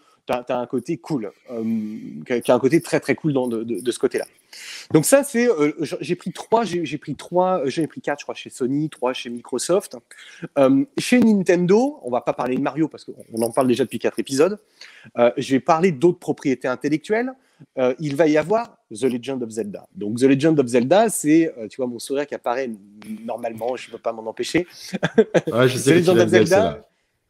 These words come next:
Speaker 2: celle-là.
Speaker 1: e-, exactement. Euh, euh, je, tu, c'est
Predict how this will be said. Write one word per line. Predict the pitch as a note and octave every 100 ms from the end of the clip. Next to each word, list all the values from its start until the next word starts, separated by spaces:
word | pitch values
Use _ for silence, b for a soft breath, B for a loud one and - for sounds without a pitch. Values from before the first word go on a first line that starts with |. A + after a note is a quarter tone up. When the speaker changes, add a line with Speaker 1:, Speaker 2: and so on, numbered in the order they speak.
| -
Speaker 2:
celle-là. | - D3
Speaker 1:
e-, | F3
exactement. | C#3+ E3 B2+ D#3 D#3+ F3+ B3+ B3 -
Euh, | D3 C#3+ C#3+ C#3+ D3
euh, | D#3+ -
je, | D3 C#3+ D3
tu, | - D#3 - B3+ -
c'est | - - G3+ A3